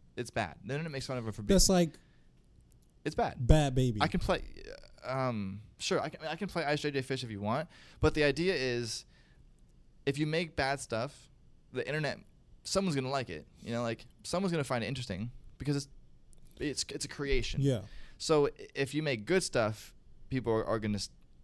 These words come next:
Speaker 1: even if you make good stuff, people are gonna li-, dislike it because people can like bad, people can, people, if you can enjoy something bad,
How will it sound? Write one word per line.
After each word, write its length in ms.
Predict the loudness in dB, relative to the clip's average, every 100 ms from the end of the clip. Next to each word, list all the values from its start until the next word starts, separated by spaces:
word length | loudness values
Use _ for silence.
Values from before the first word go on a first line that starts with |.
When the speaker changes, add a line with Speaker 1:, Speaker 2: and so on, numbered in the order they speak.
| -18 -4
Speaker 1:
even 240 | 0 0
if 100 | -2
you 60 | -2
make 140 | -4 -2
good 140 | -2
stuff, 180 | -2 -4
people 240 | -2 -2 -2
are 100 | -2
gonna 220 | -2 -2
li-, 160 | -4
dislike 500 | -2 -2 -2 -2 -2
it 140 | -4 -8
because 500 | -4 -2 -2 -4 -12 -18 -20 -20 -10
people 220 | -4 -2 0
can 160 | -2 0
like 280 | 2 0 0
bad, 240 | -2 -2 -4
people 200 | -2 -2
can, 240 | -2 -4 -8 -12 -20 -20 -20 -20 -20 -20 -20 -20 -6
people, 200 | -2 -2 -4 -6
if 100 | 0
you 140 | 0
can 120 | 2
enjoy 340 | 2 4 4 4
something 300 | 2 -2 -2
bad, 480 | 0 0 0 -2